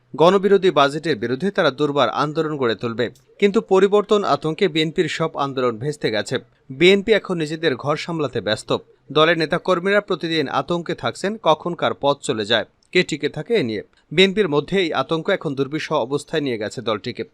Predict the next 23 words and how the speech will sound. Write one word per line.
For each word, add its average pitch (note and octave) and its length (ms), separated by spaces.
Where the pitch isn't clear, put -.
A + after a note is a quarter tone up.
দলের E3 260
নেতাকর্মীদের G3 640
এখন D#3+ 140
আন্দোলনের D#3+ 520
জন্য B2 220
মাঠে B2+ 280
নামানো C3 320
দুঃসাধ্য D3+ 420
হয়ে A#2+ 200
পড়েছে। G#2 280
উল্লেখ্য, F#3+ 320
গত F#3+ 240
তেরোই F3+ 340
জুন E3 200
থেকে C#3 240
বিএনপিতে F3+ 520
শুরু C3+ 220
হয়েছে B2+ 260
তারেক D3 300
জিয়ার C3 260
স্বেচ্ছাচারিতা E3 680
এবং D3 180
তছনছ E3+ 400